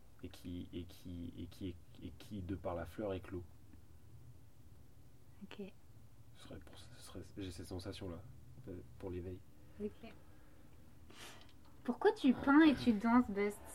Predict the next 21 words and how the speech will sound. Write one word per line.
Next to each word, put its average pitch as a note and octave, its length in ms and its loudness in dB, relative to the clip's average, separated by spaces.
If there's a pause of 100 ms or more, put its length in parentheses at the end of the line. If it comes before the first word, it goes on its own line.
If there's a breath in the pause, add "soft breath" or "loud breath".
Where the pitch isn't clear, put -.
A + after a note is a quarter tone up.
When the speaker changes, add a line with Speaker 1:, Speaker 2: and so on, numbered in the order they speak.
(320)
Speaker 2:
Est-ce A3 160 0
que B3+ 100 10
tu A#3+ 200 8
peins, C4+ 280 12
est-ce B3 80 8
que A#3 80 2
tu G#3 180 2
danses A#3+ 280 8
pour - 160 -10
les F#3+ 80 2
mêmes G#3+ 160 8
raisons ? G#3 360 6 (1160 soft breath)
Speaker 1:
Euh, D#2+ 720 0 (380)
je - 100 -12
pense - 160 -4
qu'il G2+ 120 0
y F#2 40 4
a - 20 0
eu - 20 -6
plusieurs F#2+ 520 0
étapes. A#2 540 2